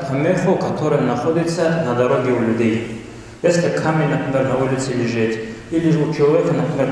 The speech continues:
проблема, он нервничает, если, например, ты, ты не можешь подойти, его проблему решить, убрать его нервы, его, его проблему решить. Значит, у человека, говорит, нет самого низкого уровня имана.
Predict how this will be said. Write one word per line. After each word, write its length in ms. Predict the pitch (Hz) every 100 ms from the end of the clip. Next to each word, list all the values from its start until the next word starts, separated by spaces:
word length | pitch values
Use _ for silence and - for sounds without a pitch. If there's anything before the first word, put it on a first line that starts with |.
| -
проблема, 460 | 123 147 147 151 135
он 160 | 135 135
нервничает, 520 | 143 135 123 123 117
если, 260 | 143 143 135
например, 420 | - 139 127 - - -
ты, 80 | 151
ты 180 | 135 139
не 120 | 131
можешь 300 | 147 151 -
подойти, 680 | 127 127 127 131 180 180 180 -
его 120 | 139 143
проблему 640 | 143 139 127 151 160 143
решить, 420 | 143 208 220 -
убрать 360 | 131 139 156 156
его 160 | 135
нервы, 420 | 123 131 147 131 117
его, 160 | 135
его 360 | 139 135 139 147
проблему 500 | - - 139 139 127
решить. 380 | 120 139 117 - - - - - -
Значит, 260 | 165 170 165 151
у 80 |
человека, 440 | - 151 165 - 170
говорит, 440 | 147 147 139 139
нет 200 | 156 170
самого 560 | 170 - 185 175 165 147
низкого 400 | 156 156 147 143
уровня 520 | 143 143 135 127 120
имана. 340 | 123 120 113